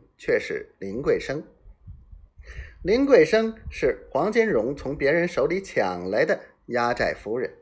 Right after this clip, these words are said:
这重大的发现使杜月笙明白，只有抱住师母的粗腿，讨得她的欢心，才能有重用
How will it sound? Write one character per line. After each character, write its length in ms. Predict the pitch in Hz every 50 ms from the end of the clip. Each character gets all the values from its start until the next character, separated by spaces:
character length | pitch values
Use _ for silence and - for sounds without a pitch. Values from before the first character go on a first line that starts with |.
| - - - - - - - - - - - - _ _ _ _ _ _ _ _ _ _ _ _ _ _ _ - - - - -
这 120 | - 214 202
重 260 | 202 269 247 202 160
大 160 | 170 170 131
的 120 | 120 120 113
发 160 | - 160 165
现 260 | 160 165 131 - - - - - _
使 280 | - - - 127 123 117 - -
杜 140 | - 202 180
月 120 | 165 127 113
笙 180 | - 170 175
明 280 | 160 117 85 80 101 135
白， 280 | - 175 - - - _ _ _ _ _ _ _ _ _ _ _ - - - - - - _
只 280 | - - 196 254 311 285
有 520 | 180 117 101 104 104 98 - - - - -
抱 180 | 220 208 165
住 180 | 147 147 151 123
师 320 | 110 - - 233 247 254
母 220 | 233 208 139 101 87
的 140 | 95 95 95
粗 200 | - - 214 233
腿， 360 | - - - - - - - - - - - -
讨 240 | - - 123 120 123
得 160 | 123 147 165
她 240 | 170 - 214 214 220
的 100 | 156 110
欢 220 | - 131 127 131
心， 380 | 131 - 139 139 139 139 - - _ _ _ _ _ _ _
才 280 | _ - - 107 123 135
能 340 | 127 110 104 110 120 123 - - - -
有 200 | - 113 110 117
重 300 | 120 - 214 208 165 131
用 280 | 127 139 139 110 - -